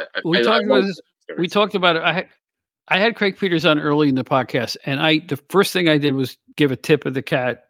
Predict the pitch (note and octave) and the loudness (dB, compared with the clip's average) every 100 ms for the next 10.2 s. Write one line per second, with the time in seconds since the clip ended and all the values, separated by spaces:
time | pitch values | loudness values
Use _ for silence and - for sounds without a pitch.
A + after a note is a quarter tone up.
0 | _ E3+ - - C3+ - - B2+ G#2+ F#2+ | _ -10 -8 -8 -8 -10 -6 -6 -6 -12
1 | - E3 D3+ A#2+ F3 D3+ - - - - | -2 0 0 -2 0 0 -4 -14 -20 -20
2 | - - - F#3+ E3+ E3+ B2+ G2 B2 F3 | -20 -8 -2 2 4 4 2 -6 -10 -2
3 | - A#3 - - - _ _ _ _ _ | 4 4 2 -6 -20 _ _ _ _ _
4 | G3 A3+ F#3+ F3 D3 - C#3+ B2+ - - | 0 2 2 2 0 -6 -10 -10 -10 2
5 | G3+ G#3 - D3+ - D#3 D3+ D#3 C3 - | 2 2 -6 -6 -4 -4 -2 -2 -2 -2
6 | E3+ E3+ D3+ C3+ C#3+ C3 B2 C#3 C3 D3 | 2 2 2 0 0 -2 -4 -6 -4 -6
7 | A#2 - A2+ D#3 C3+ D3+ B2+ B2 B2+ B2 | -6 -8 -4 -2 0 -2 -4 -4 -6 -8
8 | A2+ G#2 G#2+ F#2+ - - - - D#3+ F#3 | -8 -10 -10 -12 -18 -20 -20 -6 0 4
9 | F#3 D#3 F#3+ F3 F3+ D3 B2+ D3 F#3+ G#3 | 4 4 4 4 2 2 2 2 2 0
10 | G3+ - | -8 -16